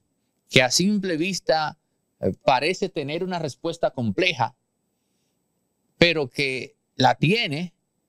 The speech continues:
y no es tan compleja, la respuesta es, bueno, pues, ¿y si no queda nadie vivo?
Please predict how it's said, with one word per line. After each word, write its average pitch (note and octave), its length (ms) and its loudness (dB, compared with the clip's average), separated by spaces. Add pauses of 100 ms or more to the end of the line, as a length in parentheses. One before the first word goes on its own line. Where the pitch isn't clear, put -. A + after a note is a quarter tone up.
(120)
y C#3 160 8
no D3+ 120 4
es F3+ 100 2
tan F#3+ 200 0
compleja, D#3 500 2
la C3 120 2
respuesta B2 560 0
es, G#2+ 340 -6 (220)
bueno, E3 300 4
pues, - 360 -6 (440)
¿y A2 140 0
si A#2+ 160 -2
no C3+ 180 -2
queda D#3 320 -4
nadie C3 340 -4
vivo? E3 440 -2